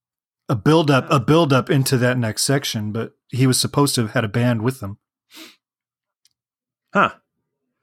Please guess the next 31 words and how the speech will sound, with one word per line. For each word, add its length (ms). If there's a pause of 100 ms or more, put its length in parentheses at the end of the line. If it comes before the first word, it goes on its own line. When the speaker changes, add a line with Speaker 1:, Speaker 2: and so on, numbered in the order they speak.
(1040)
Speaker 1:
Which 140
Speaker 2:
Very 60
Speaker 1:
might 180
be 80
why 160
Speaker 2:
interesting. 140
Speaker 1:
he's 100
doing 160
Speaker 2:
Well 140
Speaker 1:
the 100
bass 240
drum 460 (400)
just 340
four 220
on 80
the 80
floor 280
the 80
whole 160
time. 300 (2750)
Speaker 2:
Well, 140
whatever 280
Speaker 1:
Yeah, 80
Speaker 2:
happened, 180
Speaker 1:
it's 40
a, 40
Speaker 2:
it 60
works. 100
Speaker 1:
it's 100
a 80
cool, 260